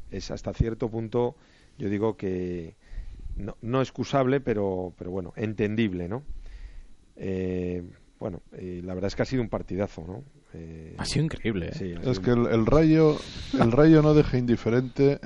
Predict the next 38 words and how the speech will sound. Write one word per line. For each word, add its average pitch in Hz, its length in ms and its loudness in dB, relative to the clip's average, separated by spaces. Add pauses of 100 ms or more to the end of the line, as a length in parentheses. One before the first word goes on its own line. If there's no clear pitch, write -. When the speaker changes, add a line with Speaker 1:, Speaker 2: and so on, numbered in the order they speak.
(720)
Speaker 3:
No, 131 160 -8
no 139 140 0
hay 185 80 6
un 175 100 6
partido 127 360 2
en 117 100 2
el 104 80 0
que 101 80 0
te 104 120 0
deje 110 160 -2
indiferente. 90 600 -6
Speaker 2:
Sale 160 220 8
con 165 120 6
un 165 120 4
equipo 165 300 4
Speaker 3:
Cuando 127 220 8
Speaker 2:
teóricamente, 170 640 10
Speaker 3:
gana, - 100 -2
Speaker 2:
¿eh? 147 40 6
Speaker 3:
cuando 123 240 8
Speaker 2:
Te- 139 60 10
Speaker 3:
gana, 170 240 10
cuan-, 127 360 2
porque 98 300 0
gana 101 380 4
y 90 160 0
Speaker 2:
Ah. 110 120 -4
Speaker 3:
cómo 110 280 2
gana, 92 300 2
cuando 95 380 0
pierde, 151 440 6
por 104 380 -2 (100)
cómo 131 340 0
pierde 143 340 4
y 101 80 4
hasta 95 200 -2
cuando 90 240 -2
empata, 90 440 0